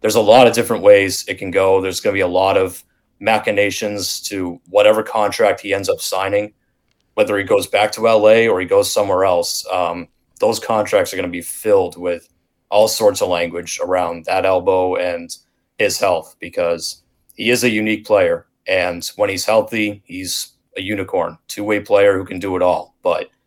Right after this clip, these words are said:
just don't know if he's ever going to be fully healthy again, 'cause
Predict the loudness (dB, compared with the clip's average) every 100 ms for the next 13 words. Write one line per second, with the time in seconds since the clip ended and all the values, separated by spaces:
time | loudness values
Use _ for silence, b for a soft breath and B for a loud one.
0 | _ _ _ _ -16 -4 -4 2 2 2
1 | 2 0 0 -4 -10 -4 -2 0 -2 -2
2 | -4 -4 -8 -4 -2 0 -2 -2 -6 -8
3 | -8 -8 -14 _ -12 -10 -8 -10